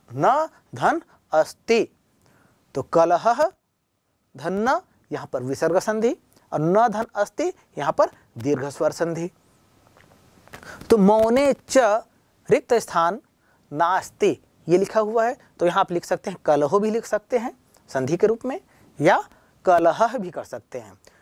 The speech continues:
तो कलहः कहेंगे तो ये क्या होगा? ये उसका प्रथम विभक्ति एक वचन का रूप होगा। यदि कलहो लिखते हैं तो यहाँ पर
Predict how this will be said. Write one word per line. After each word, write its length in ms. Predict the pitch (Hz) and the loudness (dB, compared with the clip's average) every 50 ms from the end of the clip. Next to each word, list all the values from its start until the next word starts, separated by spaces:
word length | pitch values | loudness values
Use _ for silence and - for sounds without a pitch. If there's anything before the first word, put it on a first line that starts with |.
| _ _ _ _ _ _ | _ _ _ _ _ _
तो 80 | - 135 | -12 -2
कलहः 460 | - 151 147 147 143 170 190 185 214 | 0 2 2 2 0 0 0 0 -2
कहेंगे 280 | 196 202 202 208 214 208 | -2 -2 -2 -2 -2 -2
तो 120 | - 220 | -2 -2
ये 60 | 202 | 0
क्या 100 | 185 196 | 2 2
होगा? 240 | 185 190 214 269 349 - _ _ _ _ - - - - - - | 0 2 2 0 0 -2 _ _ _ _ -20 -20 -20 -20 -14 0
ये 240 | 156 180 247 330 - - _ _ _ _ - - _ _ _ _ _ _ _ _ - | 2 2 2 2 0 -4 _ _ _ _ -20 -20 _ _ _ _ _ _ _ _ -8
उसका 200 | - - - - - _ _ _ - 127 | -4 -2 -2 -2 -2 _ _ _ -18 -16
प्रथम 320 | 117 - 139 139 - 170 | -6 -2 -2 -2 0 0
विभक्ति 380 | 180 175 190 - - 269 320 320 - - - - | 0 0 -2 -2 -2 -2 -2 -2 -4 -12 -4 0
एक 240 | 160 160 160 - 135 | 2 2 2 2 0
वचन 280 | 135 - - 127 135 | -2 -2 -2 -6 -2
का 180 | 139 226 285 - - _ _ _ _ - | 0 0 -2 -2 -4 _ _ _ _ -2
रूप 220 | 135 147 139 - - - - | 0 0 0 -2 -6 -12 -14
होगा। 260 | 104 101 104 - - - _ _ - - - _ - | -12 -12 -12 -12 -14 -18 _ _ -20 -20 -6 _ 2
यदि 160 | 180 151 165 | 2 2 2
कलहो 540 | - - - 160 165 180 196 196 202 269 285 | 0 2 2 4 4 4 4 2 2 2 2
लिखते 340 | 262 254 247 _ - 247 226 | 2 -2 -4 _ -2 -2 -2
हैं 220 | 220 240 254 302 - _ _ _ | -2 -4 -8 -10 -12 _ _ _
तो 60 | - 185 | -2 -2
यहाँ 160 | 170 156 - | -2 0 -2
पर 120 | - 269 | -2 -2